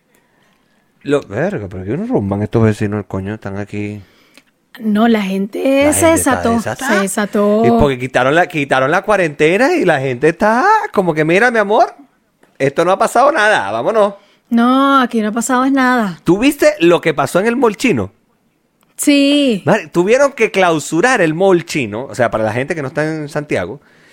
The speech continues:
Speaker 1: eh, hay un mall que es de puras cositas chinas. Por eso le llaman el mall chino.
Speaker 2: ¿Qué? ¿Chino? Ah.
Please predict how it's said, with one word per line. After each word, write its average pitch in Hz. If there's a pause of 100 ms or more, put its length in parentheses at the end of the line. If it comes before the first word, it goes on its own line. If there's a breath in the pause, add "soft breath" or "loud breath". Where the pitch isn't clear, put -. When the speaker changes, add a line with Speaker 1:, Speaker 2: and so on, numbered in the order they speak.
(220 soft breath)
Speaker 1:
eh, 120
hay 131
un 170
mall 165
que 117
es 127
de 165
puras 170
cositas 143
chinas. 95 (280)
Por 104
eso 117
le 117
llaman 110
el 110
mall 101
chino. 131
Speaker 2:
¿Qué? 247
¿Chino? 294
Ah. -